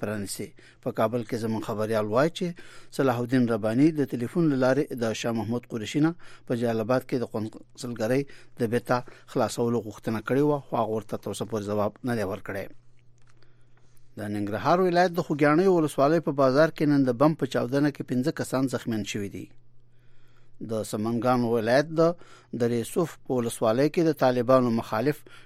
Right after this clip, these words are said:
شپږ محلي پاڅون کوونکي په یوې ناڅاپي حمله کې وژل شوي دي. د هلمند ولایت د سولې د ولسي حرکت غړي چې د کابل نه د بلخ ولایت د مرکز مزار شریف په لوري شپږ دېرش ورځې مخکې حرکت کړی و، نن د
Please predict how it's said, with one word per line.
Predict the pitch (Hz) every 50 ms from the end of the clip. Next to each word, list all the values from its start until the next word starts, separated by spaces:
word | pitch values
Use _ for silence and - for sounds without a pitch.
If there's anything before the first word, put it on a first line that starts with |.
| - -
شپږ | - - 165 156 143 139
محلي | 120 101 117 117 117 131 147 151 - 123
پاڅون | 113 - - 127 113 -
کوونکي | - 127 135 135 117 - 143 131
په | - 135
یوې | 123 117 120 107 107
ناڅاپي | 104 101 - 110 - - 139 107
حمله | 113 104 101 104 101
کې | - - - - - 127
وژل | 123 113 107 98 -
شوي | - 123 104 98 92
دي. | 95 95 101 - - - - - - - - - - - - - - - - - - - - - - - - - - - _ - - - - _ - - 110 104
د | 117 107 104 90 117
هلمند | 113 110 120 131 165 196 214 196
ولایت | 185 175 180 180 185 180 - 175
د | 147 - -
سولې | 180 180 190 185 165 160
د | 151 147
ولسي | 135 135 135 - 220 170
حرکت | 165 151 139 - 135 131 117 113
غړي | 123 147 165 175 165
چې | - 160 139
د | 131 - 131
کابل | 120 120 120 147 160 170 165
نه | 160 165 147 135
د | 127 117 110 151
بلخ | 156 151 - 139
ولایت | 127 131 135 135 127 127
د | 120 120 113
مرکز | 107 - - 156 147 131 120
مزار | 120 120 151 160 151 131 -
شریف | 135 120 123 107 -
په | 117 110 117
لوري | 127 143 156 170 - - - - - - - - - - -
شپږ | - - - 170 170 147
دېرش | 135 127 - -
ورځې | - 123 113 120 113 117
مخکې | 143 - - - 156 151 151 - - - - - - - - - - - -
حرکت | 120 117 110 - 151 156 - -
کړی | 175 160 165
و، | 160 147 143
نن | 143 135 131
د | 117